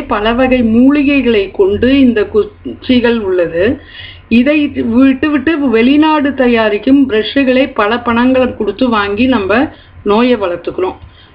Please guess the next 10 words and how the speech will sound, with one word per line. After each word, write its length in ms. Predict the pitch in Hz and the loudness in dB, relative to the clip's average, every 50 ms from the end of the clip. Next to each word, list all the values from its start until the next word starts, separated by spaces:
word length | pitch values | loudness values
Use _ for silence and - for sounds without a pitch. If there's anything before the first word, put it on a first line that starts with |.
| - - - | -14 -6 -4
அப்படி 360 | 180 175 175 - 185 185 180 | -2 -2 -4 -4 -2 -2 0
இல்லாம 460 | 180 180 185 202 220 233 220 190 170 165 175 185 202 240 - - - - - - - - | 0 2 0 0 0 -2 -4 -4 -8 -8 -8 -8 -10 -12 -16 -20 -20 -20 -20 -12 -4 0
இந்த 220 | 226 233 254 262 285 | 2 4 4 2 2
குச்சிகள்ல 600 | 262 262 277 254 269 339 339 320 349 339 320 294 254 - | 0 0 -2 0 0 0 0 0 2 2 2 2 0 0
தேய்ச்சு 400 | 208 220 214 220 214 - - 214 208 220 - - - | 0 0 0 0 0 0 0 2 2 0 -2 -4 -4
அதற்குரிய 920 | 202 208 214 240 247 247 240 262 262 262 - 320 320 311 277 269 240 220 202 | -2 0 2 2 2 2 2 0 -2 -2 0 0 2 4 4 2 2 0 0
பலன்களை 520 | 214 202 190 208 226 233 233 226 208 208 233 - - - - | -2 -2 -2 0 0 0 2 2 2 0 0 -2 -6 -8 -4
நாம் 280 | - 190 190 190 180 | -2 0 0 0 0
பெறலாம் 500 | - 190 180 170 185 190 196 208 214 208 | 0 0 0 0 0 0 0 0 0 -2
என்று 260 | 185 175 160 180 214 | -4 -4 -4 -2 -2